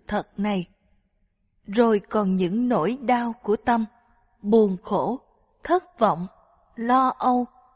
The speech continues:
hồi hộp, tức giận, căm hờn,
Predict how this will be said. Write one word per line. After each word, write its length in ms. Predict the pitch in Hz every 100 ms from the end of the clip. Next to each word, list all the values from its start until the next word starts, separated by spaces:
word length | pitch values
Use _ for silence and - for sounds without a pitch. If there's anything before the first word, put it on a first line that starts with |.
| _ _
hồi 360 | - 233 214 190
hộp, 220 | 180 185 - _ _ _ _ _ -
tức 180 | 330 381 _
giận, 320 | 202 208 147 175 _ _ _ _ _
căm 300 | - 285 277
hờn, 340 | 214 214 202